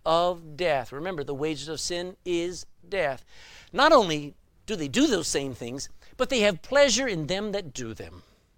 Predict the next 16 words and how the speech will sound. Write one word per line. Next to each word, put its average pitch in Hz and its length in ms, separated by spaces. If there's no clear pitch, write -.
So 220 200
the 196 80
Apostle 247 400
Paul 196 460
gives 214 280
us 208 200
twenty, 320 360
a 190 80
list 254 280
of 208 60
twenty-two 254 440
sins 165 640
that 160 100
are 175 120
openly 202 320
enjoyed 143 640